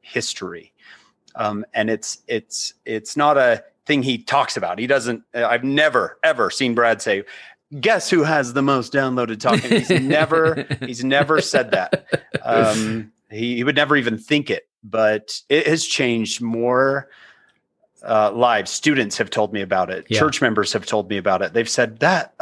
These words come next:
Speaker 1: "Oh, it just spoke to my heart."
Speaker 2: Mm.
Speaker 1: So we'll encourage anyone. Uh, it's, what website did you say, John? Um,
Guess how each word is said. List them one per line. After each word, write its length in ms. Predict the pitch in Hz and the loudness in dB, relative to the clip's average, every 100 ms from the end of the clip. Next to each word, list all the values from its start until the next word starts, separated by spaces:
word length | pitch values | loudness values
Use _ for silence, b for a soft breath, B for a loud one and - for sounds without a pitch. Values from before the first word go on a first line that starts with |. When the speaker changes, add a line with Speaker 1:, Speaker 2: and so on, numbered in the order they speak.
| - | -8
Speaker 1:
"Oh, 140 | 151 | -6
it 140 | 127 117 | -6 -4
just 320 | 156 147 - | -2 -2 -4
spoke 480 | - _ 147 143 143 | -6 _ 0 0 0
to 120 | - | -2
my 200 | 98 98 | 0 -2
heart." 460 | - 104 101 92 - 117 | -2 0 0 -2 -8 -4
Speaker 2:
Mm. 280 | 110 98 80 | -2 -4 0
Speaker 1:
So 260 | 127 113 | 2 2
we'll 300 | 120 131 147 | 0 2 2
encourage 320 | 139 135 113 120 | 4 2 4 4
anyone. 440 | 156 131 87 95 - | 4 2 0 -6 -4
Uh, 400 | 117 104 104 104 | -2 0 0 -2
it's, 360 | 107 104 - 131 | -4 -6 -10 -4
what 220 | 135 139 | -4 0
website 380 | 135 135 147 135 | 0 2 -2 -2
did 120 | 123 | -6
you 80 | 123 | -4
say, 180 | 139 | -4
John? 360 | 131 131 131 120 | 0 -2 -2 -10
Um, 300 | 110 107 95 | -12 -10 -12